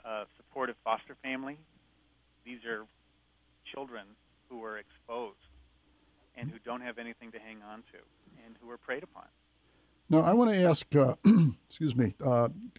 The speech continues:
Speaker 2: Pete, uh, you've been involved for, uh,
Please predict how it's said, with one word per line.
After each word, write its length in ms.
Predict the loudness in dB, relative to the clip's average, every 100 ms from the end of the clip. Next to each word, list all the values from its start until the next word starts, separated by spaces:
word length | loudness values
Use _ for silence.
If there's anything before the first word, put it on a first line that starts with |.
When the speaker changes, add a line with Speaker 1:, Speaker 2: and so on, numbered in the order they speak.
| -20 -8
Speaker 2:
Pete, 460 | 2 6 6 2 -14 -12
uh, 560 | -4 2 2 4 4 2
you've 260 | 2 2 4
been 140 | 6
involved 540 | 6 4 4 4 2 0
for, 360 | 0 2 0 -2
uh, 300 | -6 -4 -4